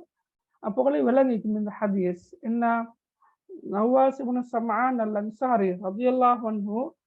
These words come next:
ரசூலுல்லாஹ் கிட்ட போயிட்டு கேக்குறாங்க, "நன்மை என்றால் என்ன? பாவம் என்றால் என்ன?" அல்லது நன்மையை பற்றியும் பாவத்தை பற்றியும் அல்லாஹ்வின் தூதர் ஸல்லல்லாஹு அலைஹி வஸல்லம் அவங்ககிட்ட போயிட்டு, ஆ, நவாஸ் இப்னு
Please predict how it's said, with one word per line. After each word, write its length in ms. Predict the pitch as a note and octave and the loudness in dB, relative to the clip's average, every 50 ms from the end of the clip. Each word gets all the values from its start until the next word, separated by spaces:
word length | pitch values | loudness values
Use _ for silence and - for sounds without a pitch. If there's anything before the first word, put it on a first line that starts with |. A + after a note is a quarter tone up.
| _ _ _ _ _ - | _ _ _ _ _ -10
ரசூலுல்லாஹ் 580 | A3 G3+ G3+ - - C#4 C#4 C4+ C4+ C4 B3+ A3 | -8 -8 -8 -4 -2 0 2 4 6 6 4 4
கிட்ட 220 | B3 A#3 G3 A3 | 0 -2 -4 -4
போயிட்டு 280 | G3 - A#3 A#3 G3 A3+ | -4 -2 -4 -4 -4 -4
கேக்குறாங்க, 840 | G3+ A3+ A3+ A#3+ A#3 A#3+ A3+ A3 G#3 G3 F#3+ G#3 A3+ B3+ D4 D4+ E4+ - - _ _ _ _ _ _ _ _ _ _ _ _ _ | -4 -2 -2 -2 -2 -2 -2 -2 -2 -2 -2 -2 0 2 2 2 0 -4 -12 _ _ _ _ _ _ _ _ _ _ _ _ _
"நன்மை 440 | - G#3+ G#3 G#3+ A#3+ C4 C#4+ C#4+ C#4 | -6 -2 -2 0 0 0 0 0 0
என்றால் 440 | C4 B3+ B3 A3 B3+ A#3 A3 G#3 G3+ | -2 -2 -2 -2 2 2 2 2 2
என்ன? 420 | G3+ G3+ G3 G3+ A3+ C#4+ F4 G4 F#4+ - _ _ | 0 -2 -2 -2 0 -2 -2 -4 -6 -12 _ _
பாவம் 420 | - A#3 A3 A#3 B3+ C4+ C4 B3+ | -2 0 4 4 6 6 4 4
என்றால் 400 | A3+ G#3 G#3 F#3+ A3 A3 A3+ G#3+ | 2 0 -2 0 0 0 0 0
என்ன?" 460 | F#3 F3+ F3+ F#3 F#3+ G3+ G3 E3+ - - _ _ _ _ _ _ | -2 -4 -6 -6 -6 -6 -6 -8 -10 -16 _ _ _ _ _ _
அல்லது 280 | - - A3+ B3+ C4+ C#4+ | -4 -2 0 0 2 2
நன்மையை 500 | A#3 A3+ B3 B3+ C#4 C#4 C#4 C4+ C4 G#3+ | 2 2 2 4 4 4 4 4 2 0
பற்றியும் 560 | - A#3 A3 G3 - A#3+ A#3 B3 D4+ D4+ C4+ | 0 -4 -6 -4 -4 -4 -2 -2 -2 -2 -4
பாவத்தை 600 | - A#3+ G#3+ A3+ B3+ C#4 D4 C#4 C#4+ C4+ B3 A#3+ | -4 -2 2 4 4 4 4 2 0 -2 -4 -4
பற்றியும் 640 | G3 - - F3+ - A#3 A3+ B3 D#4 E4 D#4 D#4 - _ _ _ - - - G3+ | -2 -4 -6 -6 -6 -4 -2 0 0 0 0 -4 -10 _ _ _ -20 -10 -4 -2
அல்லாஹ்வின் 480 | A3 A#3+ C4 C4 C4 C4 B3+ A#3 A3+ | 2 4 4 4 4 2 0 -2 -2
தூதர் 500 | G3 A#3 A3 G#3+ G#3+ C4+ D4 C#4+ D4 - _ _ _ _ - B3+ - - | -2 -2 -2 2 4 4 4 2 0 -6 _ _ _ _ -20 -18 -6 -4
ஸல்லல்லாஹு 600 | A3+ A#3+ B3+ B3+ C4 C4 B3+ B3+ B3 - B3 A3+ | -2 -2 0 0 2 4 4 4 4 2 0 -2
அலைஹி 260 | A3+ A#3 A#3 A#3 A3 | -2 -4 -4 -6 -8
வஸல்லம் 340 | A3 - - G#3+ A3 G#3+ G#3+ G#3+ | -8 -6 -2 -2 0 0 0 -2
அவங்ககிட்ட 320 | G#3+ G#3+ G#3 G3 F3 G3+ | -2 -2 -2 -2 -4 -4
போயிட்டு, 500 | F3 G3+ F#3+ F#3 F#3 D#4+ E4+ D#4+ - - _ _ _ _ _ _ _ | -4 -4 -4 -2 2 2 2 2 2 -4 _ _ _ _ _ _ _
ஆ, 200 | A#3 A3 A3 A3 | 0 2 2 2
நவாஸ் 540 | G#3+ G#3+ A3 A#3+ B3+ C4 C4+ C4 C4 C4 C4 | 2 2 2 2 2 4 2 2 2 0 -4
இப்னு 220 | A#3+ A3+ A3 A3+ | -6 -4 -4 -6